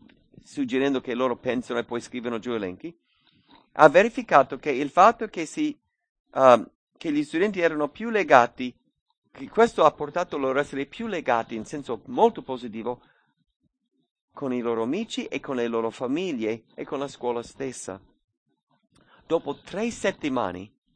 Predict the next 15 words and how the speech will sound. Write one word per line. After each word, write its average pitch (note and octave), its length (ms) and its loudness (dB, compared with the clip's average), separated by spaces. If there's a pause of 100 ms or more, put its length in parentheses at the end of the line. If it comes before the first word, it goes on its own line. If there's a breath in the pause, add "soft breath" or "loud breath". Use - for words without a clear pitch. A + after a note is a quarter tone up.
(1300)
gli C#3 160 -4
studenti E3 680 -6
furono D#3 420 -2
chiesti F#3+ 380 -10
a D#3 80 -4
contare D#3+ 560 -4
le C#3+ 160 -2
loro D3 240 -2
benedizioni, B2+ 840 -6 (160)
quelle G#3 220 0
che D#3 160 -6
sono C3+ 220 -6
state D3+ 360 -6
prima D#3 300 -6
co-, - 140 -20